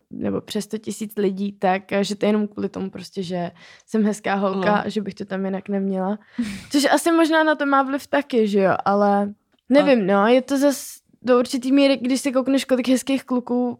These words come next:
Speaker 1: prostě má, má taky tam spoustu lidí, nebo
Speaker 2: No jasný, tak není to tím jenom, že jsi holka, víš co?
Speaker 1: Jo, jo, ale tak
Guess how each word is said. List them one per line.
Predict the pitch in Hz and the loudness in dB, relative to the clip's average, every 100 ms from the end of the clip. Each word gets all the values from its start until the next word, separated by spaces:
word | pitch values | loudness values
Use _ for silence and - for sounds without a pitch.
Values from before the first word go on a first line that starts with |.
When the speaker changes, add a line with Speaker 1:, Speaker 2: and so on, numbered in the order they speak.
| _ | _
Speaker 1:
prostě | - 233 226 - 240 233 233 | -2 0 -2 0 2 4 4
má, | 240 214 202 208 214 - | 4 4 4 2 0 0
má | 240 214 208 | -2 0 -2
taky | 208 214 220 208 - - | -6 -8 -6 -8 -10 -10
tam | 196 196 | -6 -6
spoustu | 202 - 214 - 226 | -6 -6 -8 -6 -4
lidí, | 220 196 208 214 | -4 -4 -4 -4
nebo | 214 202 202 | 0 0 2
Speaker 2:
No | |
jasný, | 190 180 - 170 | 0 -4 -8 -6
tak | 175 | -4
není | 185 180 | -2 -2
to | 196 | -4
tím | 202 175 | -4 -4
jenom, | 175 165 | -2 -4
že | 165 | -6
jsi | 170 156 | -8 -8
holka, | 160 160 160 | -8 -10 -12
víš | 160 160 - | -12 -12 -14
co? | - 165 | -14 -2
Speaker 1:
Jo, | 233 214 190 - | 2 2 0 -4
jo, | 247 220 | 0 2
ale | 269 | 2
tak | 285 | 0